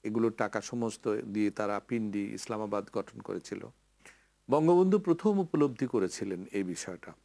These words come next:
সারা বাংলাদেশের মানুষকে তিনি সংগঠিত করেছেন এবং এই সংগঠিত করে ধীরে, ধীরে, ধীরে, ধীরে তিনি এগিয়ে গেছেন। সারা বাঙালি জাতিকে ঐক্যবদ্ধ করেছেন এবং একটা গণতান্ত্রিক প্রক্রিয়ার মধ্যে দিয়েই গেছেন তিনি।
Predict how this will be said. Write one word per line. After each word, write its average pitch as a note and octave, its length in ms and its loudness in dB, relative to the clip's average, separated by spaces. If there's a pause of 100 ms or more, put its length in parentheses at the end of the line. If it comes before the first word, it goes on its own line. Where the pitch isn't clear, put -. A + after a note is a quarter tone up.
(520)
সারা D3 240 0
বাংলাদেশের D3 580 0
মানুষকে B2 400 -2
তিনি A2+ 140 -2
সংগঠিত G#2+ 500 -4
করেছেন F2+ 460 -6 (480)
এবং D#3+ 280 6
এই D#3+ 80 6
সংগঠিত D#3+ 520 0
করে D#3 260 2
ধীরে, C#3 280 2
ধীরে, C#3 220 2
ধীরে, B2+ 240 0
ধীরে B2+ 180 -4
তিনি B2 220 -4
এগিয়ে A2 400 2
গেছেন। C3+ 360 -4 (400)
সারা B2+ 240 2
বাঙালি A#2 360 4
জাতিকে A#2+ 400 0
ঐক্যবদ্ধ A2 540 -2
করেছেন B2+ 460 -2 (460)
এবং E3+ 400 4 (420)
একটা C3 220 2
গণতান্ত্রিক D#3 640 0
প্রক্রিয়ার E3 420 4
মধ্যে D3+ 300 -2
দিয়েই D#3+ 240 4
গেছেন G2+ 380 -2
তিনি। F2 260 -10